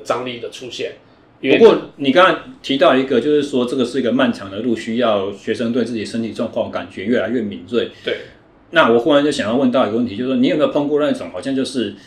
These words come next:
Speaker 2: 上教练课经验非常丰富，你告诉他说要腹式呼吸的时候，他的肚，肚子就会往外鼓出来；你告诉他说不要耸肩的时候，他的肩膀就会往下翻，但是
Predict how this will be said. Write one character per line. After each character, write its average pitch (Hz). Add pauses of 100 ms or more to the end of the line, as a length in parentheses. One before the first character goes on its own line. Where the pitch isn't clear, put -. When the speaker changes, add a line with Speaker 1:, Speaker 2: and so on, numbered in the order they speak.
(140)
Speaker 2:
上 143
教 139
练 135
课 131
经 123
验 131
非 123
常 104
丰 110
富， 107
你 101
告 170
诉 190
他 156
说 147
要 143
腹 160
式 156
呼 135
吸 131
的 117
时 120
候， 117
他 131
的 120
肚， 147
肚 143
子 -
就 131
会 110
往 98
外 120
鼓 -
出 110
来； 95
你 101
告 156
诉 196
他 170
说 165
不 -
要 143
耸 107
肩 135
的 120
时 135
候， 135
他 123
的 123
肩 123
膀 98
就 110
会 120
往 95
下 110
翻， 98
但 165
是 156